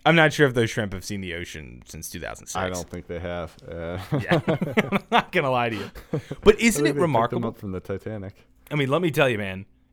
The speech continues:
Speaker 1: Isn't that remarkable? I mean, scroll through the menu. It,
Speaker 2: Yes.
Speaker 1: it, some of it looks incredible,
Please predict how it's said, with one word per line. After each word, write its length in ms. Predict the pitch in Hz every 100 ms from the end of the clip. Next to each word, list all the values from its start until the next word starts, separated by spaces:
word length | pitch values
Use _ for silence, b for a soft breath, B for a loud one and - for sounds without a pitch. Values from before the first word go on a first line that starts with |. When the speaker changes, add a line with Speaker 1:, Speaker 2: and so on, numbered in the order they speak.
| -
Speaker 1:
Isn't 240 | 170 185 202
that 200 | 165 135
remarkable? 560 | 110 101 127 143 147 B B
I 40 | 190
mean, 100 | 202
scroll 280 | - 247 240
through 100 | 170
the 80 |
menu. 320 | 139 143 117 101
It, 180 | - - -
Speaker 2:
Yes. 100 | - -
Speaker 1:
it, 120 | 98
some 300 | - 202 254
of 60 | 208
it 80 | -
looks 420 | 104 - - - - _ -
incredible, 580 | 92 - 107 69 -